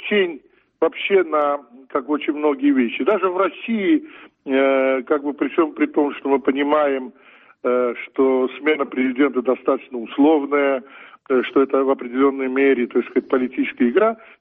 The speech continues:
тем не менее придерживаются каких-то правил. Я вообще сторонник того, что правила игры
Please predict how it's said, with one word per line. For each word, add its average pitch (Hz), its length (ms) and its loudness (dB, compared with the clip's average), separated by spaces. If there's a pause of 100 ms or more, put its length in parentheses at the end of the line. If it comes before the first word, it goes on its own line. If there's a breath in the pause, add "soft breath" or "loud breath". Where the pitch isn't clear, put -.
(120)
тем 233 160 2
не 233 120 2
менее 226 300 0
придерживаются 180 800 0
каких-то 160 420 -2
правил. 120 400 0
Я 214 100 4
вообще 247 260 -2 (100)
сторонник 202 360 -2
того, 196 220 0
что 180 160 -8
правила 175 480 0
игры 165 480 -2